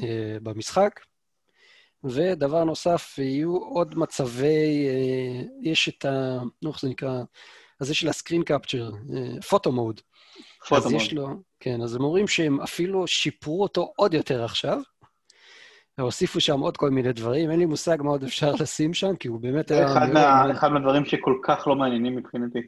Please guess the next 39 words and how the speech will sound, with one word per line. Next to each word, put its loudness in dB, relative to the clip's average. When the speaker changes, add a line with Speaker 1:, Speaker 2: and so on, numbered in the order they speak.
Speaker 2:
הפוטו -2
מוד. -2
Speaker 1:
כן, 0
הפוטו -2
מוד? -2
אני -2
דווקא 0
Speaker 2:
לא, 4
לא 6
Speaker 1:
שיחקתי 4
עם 4
Speaker 2:
מדבר 6
Speaker 1:
זה 6
Speaker 2:
אליי 6
Speaker 1:
קצת, 0
זה -6
Speaker 2:
בכלל, 2
Speaker 1:
נחמד. -2
Speaker 2:
אפילו 8
לא 8
בקצת. 2
Speaker 1:
תקשיב, 0
אנשים 0
עשו -6
עם 0
זה -4
דברים 2
מטורפים -2
לגמרי, 0
כל 4
הטוויטר 0
Speaker 2:
עשיתי 8
תמונה 6
אחת 4
בשביל 6
הטרופי 4
וסגרתי 2
עניין -6
בזה. -10